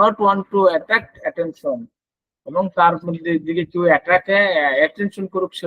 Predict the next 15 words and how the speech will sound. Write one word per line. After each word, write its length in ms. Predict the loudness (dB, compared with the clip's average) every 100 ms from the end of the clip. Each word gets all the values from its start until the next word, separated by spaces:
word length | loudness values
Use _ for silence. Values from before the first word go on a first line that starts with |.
| -2
ওইগুলো 240 | 0 0 0
চায় 140 | -2
না, 60 | -4 -8
সে 80 | -10 -10
খুব 120 | -12 -14 -10
নরমাল 380 | -6 -4 -2 0 0
ভাবে 220 | -2 -2 -8 _ _ _ -10
এবং 140 | -6 -2
দাঁড়িয়ে 280 | 0 0 0 -2
থাকে 260 | -6 -6 -12 -12 _ _ -4
এবং 120 | -4 -4
সে 60 | -8 -6
গোপন 280 | -4 -4 -4 -4
প্রিয়তা 320 | -6 -2 0 0
আমরা 300 | 0 0 0